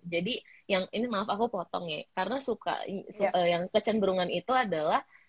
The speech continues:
Speaker 1: gimana caranya ini bisa di, em, lolos gitu. Jadi,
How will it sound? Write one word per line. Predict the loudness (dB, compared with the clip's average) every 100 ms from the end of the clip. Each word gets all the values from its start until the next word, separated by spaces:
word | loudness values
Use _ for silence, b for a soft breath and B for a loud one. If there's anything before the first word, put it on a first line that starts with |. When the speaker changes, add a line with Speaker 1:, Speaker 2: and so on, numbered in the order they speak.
| b
Speaker 1:
gimana | -4 -2 -2 -4 -4
caranya | -2 -2 -2 -2 -6
ini | -6 -8 -6 -6
bisa | -4 -8 -2 -2 -2 -8 _
di, | -14 -8 -6 -4 -4 -4 -4
em, | -4 -6 -4 0
lolos | 2 6 8 8 6 -2
gitu. | -6 -6 -4
Jadi, | -2 0 -2 -4